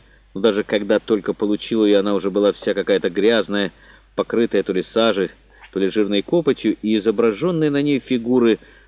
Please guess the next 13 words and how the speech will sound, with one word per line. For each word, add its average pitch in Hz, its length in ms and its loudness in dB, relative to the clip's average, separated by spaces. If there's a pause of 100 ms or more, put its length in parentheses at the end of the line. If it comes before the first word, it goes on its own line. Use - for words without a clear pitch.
вырисовывались 107 840 0
неясно 107 460 0
и 104 80 0
походили 104 400 -4
на 101 100 0
какие-то 110 360 -2
тени, 95 500 0 (400)
что, 107 160 -4
впрочем, 101 540 -2
не 104 60 -2
мешало 107 360 0
тётушке 98 400 -6
Миле 101 380 0